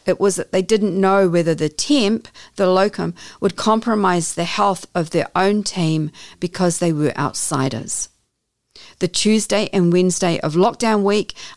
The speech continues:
I had to let my team know all their upcoming assignments had been cancelled.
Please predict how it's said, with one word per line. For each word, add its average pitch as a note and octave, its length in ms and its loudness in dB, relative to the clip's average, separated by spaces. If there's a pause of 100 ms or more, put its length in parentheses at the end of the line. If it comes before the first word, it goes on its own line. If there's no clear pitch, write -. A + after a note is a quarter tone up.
I G#3 60 0
had G3+ 240 -2
to G#3 100 -2
let F#3+ 200 0
my F#3+ 140 0
team F#3 340 -2
know F#3 320 2 (300)
all G3+ 180 4
their F3+ 240 0
upcoming F#3+ 540 -2
assignments E3+ 760 0
had F3 220 -6
been E3 160 0
cancelled. D3 540 -6